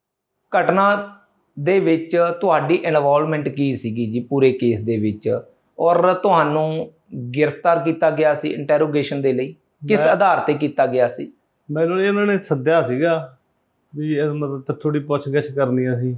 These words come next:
Speaker 1: ਜੀ।
Speaker 2: ਵੀ ਇੱਥੇ ਬਾਜੇਖਾਨੇ ਥਾਣੇ ਆਓ।
Speaker 1: ਹੂੰ।
Speaker 2: ਜਦੋਂ ਮੈਂ ਗਿਆ ਚਲਾ ਤੇ ਮੁੜ ਕੇ ਉਹਨਾਂ ਨੇ ਡੀ ਆਈ ਜੀ ਸਾਹਿਬ ਨੇ ਪੁੱਛਣਾ ਤੁਹਾਨੂੰ
Speaker 1: ਹੂੰ।
Speaker 2: ਤੇ ਸੀ ਆਈ ਲੈ ਗਏ
Speaker 1: ਮੈਂ, ਮੈਂ
Speaker 2: ਸੀ।
Speaker 1: ਸ਼ੁਰੂਆਤ ਤੋਂ ਤੁਹਾਡੇ ਨਾਲ ਥੋੜ੍ਹਾ ਪੁੱਛਣਾ ਚਾਹੁੰਦਾ, ਜੇ ਘਟਨਾ ਵਾਪਰਦੀ ਹੈਗੀ ਆ, ਮੈਨੂੰ ਉਸੇ ਦਿਨ ਤੋਂ ਪੂਰੀ ਸੀਕੁਐਂਸ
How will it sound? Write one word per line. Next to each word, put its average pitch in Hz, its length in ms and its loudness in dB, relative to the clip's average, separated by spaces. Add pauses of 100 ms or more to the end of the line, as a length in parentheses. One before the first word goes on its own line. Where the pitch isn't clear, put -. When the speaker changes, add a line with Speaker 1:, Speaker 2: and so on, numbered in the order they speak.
(260)
Speaker 1:
ਜੀ। 117 360 0
Speaker 2:
ਵੀ 143 260 -4
ਇੱਥੇ 139 320 -4
ਬਾਜੇਖਾਨੇ 139 560 2
ਥਾਣੇ 131 280 -2
ਆਓ। 104 280 -4 (180)
Speaker 1:
ਹੂੰ। 120 400 -2 (340)
Speaker 2:
ਜਦੋਂ 147 200 0
ਮੈਂ 147 240 0
ਗਿਆ 135 280 4
ਚਲਾ 135 440 -2 (280)
ਤੇ 135 60 -6
ਮੁੜ 139 180 -2
ਕੇ 143 160 -4
ਉਹਨਾਂ 151 160 2
ਨੇ 151 140 -2
ਡੀ 135 220 -2
ਆਈ 135 120 0
ਜੀ 131 120 -2
ਸਾਹਿਬ 139 220 -2
ਨੇ 151 120 0
ਪੁੱਛਣਾ 123 400 -6
ਤੁਹਾਨੂੰ 127 320 -2
Speaker 1:
ਹੂੰ। 139 140 -6 (460)
Speaker 2:
ਤੇ 151 100 4
ਸੀ 151 220 -4
ਆਈ 151 140 -4
ਲੈ 123 160 2
ਗਏ 117 120 -4
Speaker 1:
ਮੈਂ, 247 140 2
ਮੈਂ 247 160 2
Speaker 2:
ਸੀ। - 40 -4
Speaker 1:
ਸ਼ੁਰੂਆਤ 202 440 0
ਤੋਂ 233 100 2
ਤੁਹਾਡੇ 220 180 0
ਨਾਲ 185 120 -2
ਥੋੜ੍ਹਾ 190 220 0
ਪੁੱਛਣਾ 180 320 -4
ਚਾਹੁੰਦਾ, 196 260 2
ਜੇ 254 180 -2
ਘਟਨਾ 185 220 0
ਵਾਪਰਦੀ 151 560 0
ਹੈਗੀ 120 320 0
ਆ, 110 120 -4 (320)
ਮੈਨੂੰ 247 200 0
ਉਸੇ 254 280 0
ਦਿਨ 220 180 2
ਤੋਂ 226 120 0
ਪੂਰੀ 196 480 0
ਸੀਕੁਐਂਸ 202 540 0